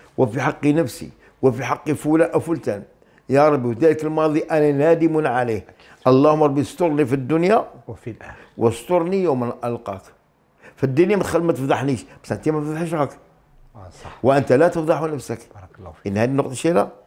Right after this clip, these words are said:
Speaker 2: عدم
Speaker 1: الصراحة
Speaker 2: الصراحة
Speaker 1: في
Speaker 2: في
Speaker 1: كل شيء.
Speaker 2: الزوج.
Speaker 1: لا، نصارحوا بعض الأشياء،
Speaker 2: واه.
Speaker 1: بس مش كل شيء.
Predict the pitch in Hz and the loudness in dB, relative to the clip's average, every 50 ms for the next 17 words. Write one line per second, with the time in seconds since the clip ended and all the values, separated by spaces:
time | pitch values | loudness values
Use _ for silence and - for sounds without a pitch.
0 | _ _ _ _ _ _ - - 104 139 151 156 151 147 139 131 - 131 - 120 | _ _ _ _ _ _ -6 -2 0 0 0 0 -2 -2 -4 -6 -6 -4 -2 -2
1 | 123 - 151 143 120 120 120 117 123 127 127 - - 135 135 165 156 143 127 127 | 0 2 0 0 2 0 0 -2 -2 -4 -6 -4 -2 0 0 0 0 -2 -2 -4
2 | 127 113 107 98 - _ _ - 104 92 95 - - 143 143 - - 113 104 - | -6 -6 -8 -12 -18 _ _ -20 -20 -20 -14 -6 -4 -4 -4 -4 -4 -6 -6 -2
3 | - 196 220 262 214 214 190 185 185 - - - - - 135 131 - - - 147 | 0 0 2 2 2 2 2 0 0 -2 -4 -4 -2 0 0 0 -2 -4 -10 -12
4 | 123 92 76 76 - _ _ _ _ _ _ - 90 87 98 95 - - 101 87 | -10 -10 -12 -16 -20 _ _ _ _ _ _ -14 -12 -12 -12 -14 -16 -16 -16 -16
5 | 76 - - - | -16 -18 -20 -20